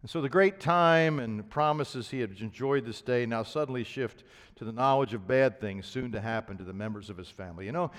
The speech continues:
it happens, doesn't it? So many times we experience spiritual blessings and high points only to come back home, <laughs> only to come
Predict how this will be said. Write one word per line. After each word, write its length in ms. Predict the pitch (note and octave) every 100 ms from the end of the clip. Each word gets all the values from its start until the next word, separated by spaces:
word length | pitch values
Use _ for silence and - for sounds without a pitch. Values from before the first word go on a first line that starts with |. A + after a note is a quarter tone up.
| -
it 80 | G#3
happens, 420 | F3 G#3+ C#3 F#2+ G2
doesn't 280 | C3 G2+
it? 100 | F2+ - - -
So 160 | - A3+
many 300 | A3 A#3 A3
times 520 | F3+ F3+ D#3+ C3 G#2+
we 80 | F3
experience 560 | D#3 - F#3+ F#3 D#3+
spiritual 480 | - - G#3+ G#3 F3
blessings 480 | D3 E3 D#3+ C3+ A#2
and 100 | A#2
high 300 | A2 E3+ F3
points 380 | - E3 C#3+ - - -
only 220 | A3 A#3
to 80 | G#3+
come 560 | - F#3 F#3 F3+ F3 - - - - _ _
back 220 | C3 C#3
home, 360 | - B2+ A2 D2 C2+ _ -
<laughs> 80 | - _ - -
only 200 | F#3 A#3
to 80 | A3
come 500 | F3+ F#3 F#3 F3